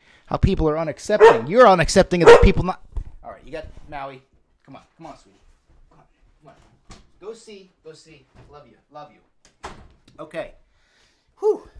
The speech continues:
Wow. <clears throat> Anyway, that was two people. That cold came up to my door. I, w-, I think I would have heard them knock, though, unless they quietly knocked as I was yapping. Didn't I talk about this in about,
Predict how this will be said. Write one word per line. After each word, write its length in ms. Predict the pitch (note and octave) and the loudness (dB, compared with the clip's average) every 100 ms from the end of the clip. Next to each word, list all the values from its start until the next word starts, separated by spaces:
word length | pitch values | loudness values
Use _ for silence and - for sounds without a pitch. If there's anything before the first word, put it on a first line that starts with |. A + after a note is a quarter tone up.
| - - | -20 -14
Wow. 400 | D3 C#3 D#2 - - _ _ _ _ _ - - - - | -10 -10 -10 -14 -14 _ _ _ _ _ -20 -20 -20 -10
<clears throat> 60 | G#3+ A3+ - - - - - - - - - - | -6 -6 -8 -10 -10 -12 -14 -14 -18 -20 -20 -6
Anyway, 460 | G#3 B3 G3 D#3+ | -2 0 0 0
that 180 | D3 D#3 | 0 -4
was 120 | C#3+ | -4
two 220 | - - A#3 | -4 -2 0
people. 500 | - F#3+ - F3 - - - - - - _ _ _ - - - _ - - _ _ - - | 2 2 2 0 -2 -10 -12 -14 -20 -20 _ _ _ -20 -20 -20 _ -20 -20 _ _ -4 0
That 200 | D3+ - | 0 0
cold 460 | - F3+ F3+ E3+ | 0 0 0 -4
came 260 | - F#3 E3 | -4 -2 0
up 140 | E3 | -2
to 80 | - | -2
my 180 | E3 D#3+ | -2 -2
door. 420 | D3 C#3+ C3+ C3 - - _ - | 0 2 2 2 -4 -12 _ -4
I, 60 | - | 0
w-, 140 | D#3+ | 2
I 80 | D#3+ | 0
think 280 | D#3+ A#3+ - - | -2 -4 -6 -6
I 80 | C#3 | -4
would 140 | C3+ | -2
have 100 | B2 | -4
heard 220 | B2 B2+ | -6 -8
them 180 | G2+ G2 | -8 -8
knock, 320 | G#2+ F#2+ - - | -8 -8 -12 -16
though, 360 | A#1+ - - - - | -16 -12 -12 -12 -8
unless 280 | C#3 E3+ | -4 -2
they 140 | - C3 | -2 -4
quietly 480 | - - C3 A2+ A2 | -4 -4 -2 -2 -4
knocked 300 | A#2 A#2 - | -6 -8 -8
as 140 | G2 | -6
I 80 | G2+ | -6
was 220 | F#2 F2+ | -8 -10
yapping. 520 | G2+ G#2+ G#2+ A#2 - - - - - _ _ _ - _ - _ _ _ _ _ | -8 -6 -6 -8 -10 -16 -18 -20 -20 _ _ _ -20 _ -20 _ _ _ _ _
Didn't 260 | C#3 F3+ G3+ | -4 -4 -2
I 100 | F#3+ | -4
talk 240 | - F3 | 0 0
about 220 | D#3+ E3 | 2 0
this 240 | E3+ E3+ - | 0 -4 -4
in 60 | |
about, 320 | C3+ B2+ B2+ | -2 -2 -2